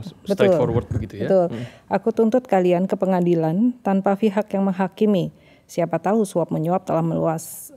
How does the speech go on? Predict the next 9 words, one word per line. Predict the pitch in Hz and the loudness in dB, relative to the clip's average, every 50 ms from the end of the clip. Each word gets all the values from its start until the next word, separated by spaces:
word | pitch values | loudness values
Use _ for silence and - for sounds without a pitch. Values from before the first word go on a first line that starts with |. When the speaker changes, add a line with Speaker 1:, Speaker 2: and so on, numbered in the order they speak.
| _ - | _ -8
Speaker 1:
menjulang | - 190 185 175 170 160 175 175 180 175 165 | -4 0 2 2 2 2 4 4 2 2 0
sampai | - 180 170 165 180 170 | -2 -4 -2 -2 -2 -2
ke | - 170 | -2 -4
hakim | 160 180 175 - 180 170 | -2 -4 -4 -2 -4 -4
tertinggi." | - 165 160 - 160 151 156 147 151 - - - - - _ | -4 -4 -6 -6 -4 -6 -6 -6 -8 -12 -18 -20 -20 -20 _
Dan | _ - 214 247 277 | _ -2 0 0 2
seterusnya | 269 214 - 202 190 196 190 - 196 180 180 208 240 - | 0 0 -2 0 0 0 -2 -2 -2 0 0 0 -2 0
Speaker 2:
Hmm. | - | 0
Speaker 1:
adalah, | 196 190 190 190 190 202 226 254 | 0 2 4 4 4 4 2 2